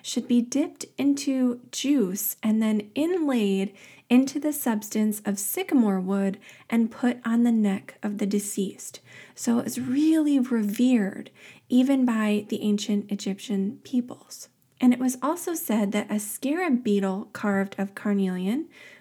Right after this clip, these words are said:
with signature hieroglyphs on the bottom could be a useful amulet for either the living or the dead. And this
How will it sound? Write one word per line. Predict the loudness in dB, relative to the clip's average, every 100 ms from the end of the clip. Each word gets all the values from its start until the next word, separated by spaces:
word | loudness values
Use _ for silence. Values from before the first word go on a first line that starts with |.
| -4
with | 2 4 4 4 0 -6
signature | -2 0 0 0 0
hieroglyphs | 2 2 0 -2 -4 -4 -2
on | -2
the |
bottom | -2 -2 0 0 -2 -6 -20 _
could | -2 0
be | 2 0
a | 0
useful | 2 2 0 -2 -6 -2
amulet | 2 2 4 2 -2
for | -4 -4 0
either | 0 0 -4 -4
the | -2
living | 0 0 0 -2 -2 -6 -6
or | -4 -2 -4
the | -4
dead. | -2 -2 -4 -8 -12 -12 0
And | 2
this | 2